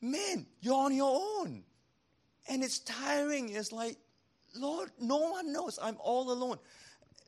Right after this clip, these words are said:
But Jesus is saying, "Look, whatever is done in secret, don't worry. God knows everything.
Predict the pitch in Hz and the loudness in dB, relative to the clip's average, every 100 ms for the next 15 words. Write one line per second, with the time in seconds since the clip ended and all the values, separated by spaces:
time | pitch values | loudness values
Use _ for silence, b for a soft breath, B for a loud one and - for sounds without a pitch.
0 | _ - 190 156 226 240 247 165 208 202 | _ -6 -2 0 0 0 0 0 -2 -4
1 | 202 160 - 151 196 - - 240 214 247 | -4 -6 -10 -4 -4 -4 -6 -4 -2 -4
2 | 240 - 175 151 147 196 208 214 - - | -4 -6 -8 -8 -8 -8 -6 -8 -8 -10
3 | 170 - 143 135 220 208 208 131 B B | -12 -10 -10 -6 -6 -4 -4 -6 B B
4 | B 113 151 160 185 175 - 160 156 160 | B -16 -10 -8 -8 -10 -10 -6 -6 -6
5 | 170 - - b _ - - 139 151 - | -8 -10 -12 b _ -14 -14 -12 -12 -10
6 | 123 - 247 | -8 -10 -14